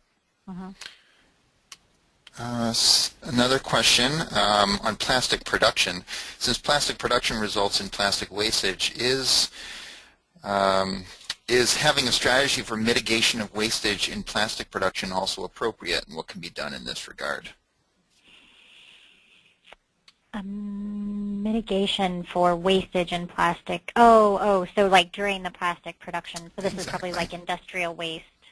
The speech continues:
Speaker 2: Right.
Speaker 1: Do you think? Um, okay, so, um, well, I'm certainly, I mean, that,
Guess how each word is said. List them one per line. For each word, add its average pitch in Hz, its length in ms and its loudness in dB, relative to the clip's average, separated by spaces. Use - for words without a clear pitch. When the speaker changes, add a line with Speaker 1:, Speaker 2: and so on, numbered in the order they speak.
Speaker 2:
Right. 92 600 -2
Speaker 1:
Do 208 60 -10
you 185 60 -10
think? 175 300 -4
Um, 170 460 -2
okay, 185 500 -2
so, 214 640 4
um, 254 760 -4
well, 254 280 -2
I'm 226 260 -6
certainly, 220 380 0
I 190 40 -6
mean, 208 120 -8
that, 233 240 6